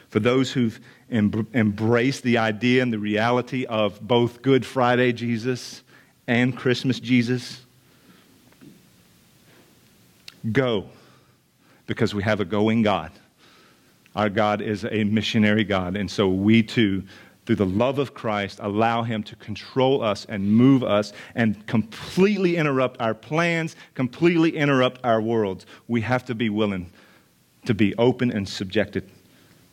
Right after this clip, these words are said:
to his authority, his rule, because he loves us and he knows what's best for us. And the invitation for those who love the idea of Christmas Jesus, but you just can't get your hands around good Friday Jesus,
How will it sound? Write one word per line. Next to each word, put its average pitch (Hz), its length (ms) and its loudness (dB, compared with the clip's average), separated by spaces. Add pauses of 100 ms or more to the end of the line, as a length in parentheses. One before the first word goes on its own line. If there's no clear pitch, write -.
(280)
to 113 120 2
his 127 340 0
authority, 101 520 -4
his 120 360 -2
rule, 95 300 -2 (600)
because - 280 -2
he 113 120 0
loves 117 360 0
us 80 220 -10
and 85 160 -10
he 101 100 -2
knows 117 440 4
what's - 180 0
best - 300 -4
for 95 200 -6
us. 92 320 -12 (2250)
And 101 100 4
the 92 80 4
invitation 120 640 0
for 104 160 -8
those 104 460 2 (1000)
who 117 140 2
love 135 240 2
the 143 120 4
idea 139 360 0
of 123 100 -6
Christmas - 420 -6
Jesus, 107 320 -4
but 107 200 -6
you 113 40 -6
just 110 220 -4
can't 120 240 -2
get 113 180 -2
your 107 120 -6
hands 110 280 0
around 107 460 0 (280)
good 117 160 0
Friday 117 300 0
Jesus, 113 540 -4